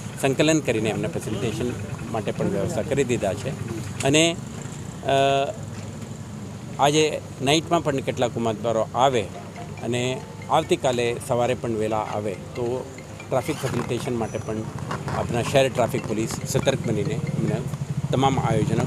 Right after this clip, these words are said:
કરી ચૂક્યા છે. સુરક્ષા અંગે જે પોટેન્શિયલ રિસ્કને ધ્યાને રાખી કેટલાક એન્ટી સોશિયલ એલિમેન્ટ,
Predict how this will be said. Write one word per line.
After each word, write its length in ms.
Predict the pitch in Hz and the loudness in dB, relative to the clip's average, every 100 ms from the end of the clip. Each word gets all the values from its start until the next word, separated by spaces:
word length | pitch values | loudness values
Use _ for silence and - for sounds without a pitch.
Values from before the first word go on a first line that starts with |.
| - | 4
કરી 140 | 135 | 2
ચૂક્યા 300 | - - 92 | 2 0 0
છે. 240 | - - - - - - | 0 -2 -2 -2 -2 2
સુરક્ષા 360 | 160 156 - 175 | 2 4 6 6
અંગે 460 | 147 147 147 143 - - - - - - | 6 4 4 4 0 -6 -6 -8 -8 0
જે 220 | 123 127 | 4 4
પોટેન્શિયલ 680 | 123 120 139 131 156 143 127 | 2 2 4 4 4 4 4
રિસ્કને 400 | 117 - 135 123 | 2 0 2 0
ધ્યાને 280 | - 117 | 0 0
રાખી 280 | 107 104 143 | 2 0 -2
કેટલાક 440 | 139 - 120 107 110 | -6 -4 -2 0 0
એન્ટી 200 | 107 110 | -2 -2
સોશિયલ 340 | 113 101 101 | -4 -2 0
એલિમેન્ટ, 300 | 101 117 131 | 0 -2 -4